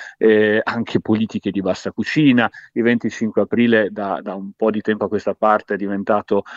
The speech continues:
eh, diciamo, un contenitore di, eh, faide, scontre-, scontri tutti interni, eh, alla sinistra, e di questo devo dire, m-, mi dispiaccio perché da storico devo rilevare che l'unione di tutte le forze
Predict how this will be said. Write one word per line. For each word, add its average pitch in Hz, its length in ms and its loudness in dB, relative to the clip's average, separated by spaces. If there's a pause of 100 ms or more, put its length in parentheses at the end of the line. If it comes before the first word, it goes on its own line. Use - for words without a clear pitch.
(160)
eh, 90 240 -2
diciamo, 110 600 2
un 117 380 2
contenitore 127 1200 0
di, 117 340 0 (720)
eh, - 80 -12
faide, 127 640 2
scontre-, 110 920 0 (200)
scontri 117 680 0
tutti - 340 -6
interni, 104 640 0 (440)
eh, 90 180 -2
alla 113 280 2
sinistra, 123 540 0
e 87 240 0
di 92 120 -14
questo 110 420 -2
devo 107 300 0
dire, 120 400 2
m-, 107 220 -10
mi 110 140 0
dispiaccio 123 580 0
perché 104 340 -2
da 110 160 -6
storico 120 420 -2
devo 104 160 0
rilevare 104 460 0
che 101 220 0 (220)
l'unione 123 420 2
di 110 160 -4
tutte 147 300 0
le 110 80 4
forze 110 480 -2